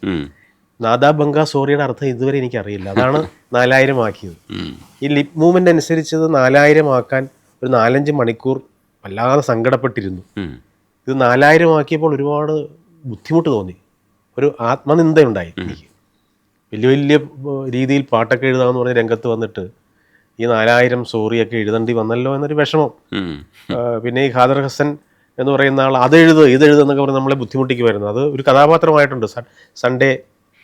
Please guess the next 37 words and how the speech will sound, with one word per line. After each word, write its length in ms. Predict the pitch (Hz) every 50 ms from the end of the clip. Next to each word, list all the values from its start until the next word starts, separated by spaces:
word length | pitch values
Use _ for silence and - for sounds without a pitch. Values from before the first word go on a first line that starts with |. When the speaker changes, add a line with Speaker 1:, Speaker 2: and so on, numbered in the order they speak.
| _ _ _ -
Speaker 2:
ഏർ, 160 | 123 120 120 123
Speaker 1:
ഹോളിഡേയിൽ. 380 | 107 98 95 98 90 92 87
Speaker 2:
ഹോളിഡേയിൽ, 640 | 127 127 127 131 131 131 131 131 131 139 143 156 139
Speaker 1:
ജിസ് 180 | - 98 110 120
Speaker 2:
ഏർ, 100 | 117 117
Speaker 1:
ജോയ്. 200 | 123 120 113 98
Speaker 2:
ഏർ, 320 | 98 - 123 120 113 107
Speaker 1:
സുഹൃത്താണല്ലോ 600 | 101 - 117 117 139 135 120 147 131 110 98 92
ജിസ് 120 | 90 90 127
Speaker 2:
അതെ, 220 | 127 127 123 117
Speaker 1:
ജോയ്. 100 | 110 107
Speaker 2:
അതെ. 180 | 104 - - 147
അപ്പൊ 200 | - 120 117 120
ജിസ് 220 | 123 123 - -
ജോയ് 240 | 120 139 147 156 170
ഇത് 160 | 156 160 160
കണ്ടുകൊണ്ടിരുന്നിട്ട് 560 | 156 151 147 147 156 151 156 156 151 143 151
അദ്ദേഹം 360 | 156 156 147 139 131 131 143 147
അതിനെ 140 | 147 151
ഒരു 80 | 147 143
കഥാപാത്രമാക്കി 640 | 143 139 131 143 147 147 147 147 147 139 127 110 110
സിദ്ദിഖ് 320 | - 123 117 123 123 123
അഭിനയി-, 220 | 117 113 113 101 - _ _ _ _ _ _ _ _ _ -
അഭിനയിച്ചല്ലോ. 480 | 104 113 113 113 101 - 82 76 78 _ _ _ _ _ - _ -
Speaker 1:
വയലാർ 500 | 104 110 110 127 147 160 165 160 135 123
എഴുതുമോ 300 | 110 104 101 104 101 92
ഇത്? 120 | 85 82 87
Speaker 2:
വയലാർ 500 | 127 123 123 127 131 143 156 151 147 143
എഴുതുമോ 280 | 135 131 131 127 123
എന്ന് 120 | 123 117 113
ചോദിച്ച 200 | 110 104 101 101
പോലെ. 160 | 101 95 95
അപ്പൊ 140 | 90 107 117
നമുക്കില്ലാത്ത 480 | 113 104 107 113 139 147 151 151 156
വിഷമം 440 | 180 160 156 160 - - 180 190 202
ഉണ്ടായി. 320 | 156 120 104 98 98 127 - _ - 110
Speaker 1:
ഉം. 300 | 110 101 90 80 80